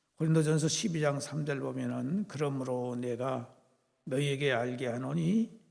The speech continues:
하나님의 영으로 말하는 자는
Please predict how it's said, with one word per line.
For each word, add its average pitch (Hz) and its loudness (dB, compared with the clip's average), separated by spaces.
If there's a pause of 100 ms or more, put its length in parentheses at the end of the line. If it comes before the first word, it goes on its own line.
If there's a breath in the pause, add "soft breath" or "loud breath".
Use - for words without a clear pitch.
(280)
하나님의 170 4
영으로 147 2
말하는 120 -2
자는 123 -2